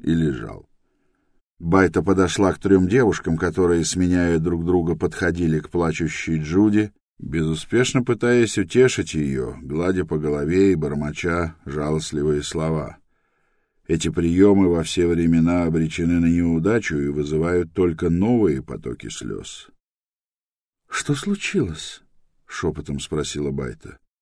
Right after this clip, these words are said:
Одна из девушек обернулась и, пожав плечами, призналась. «Не знаю».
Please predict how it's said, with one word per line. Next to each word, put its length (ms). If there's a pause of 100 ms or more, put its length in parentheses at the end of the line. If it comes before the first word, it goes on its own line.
(140)
Одна 360
из 140
девушек 460
обернулась 600
и, 40
пожав 380
плечами, 520
призналась. 760 (720)
«Не 100
знаю». 480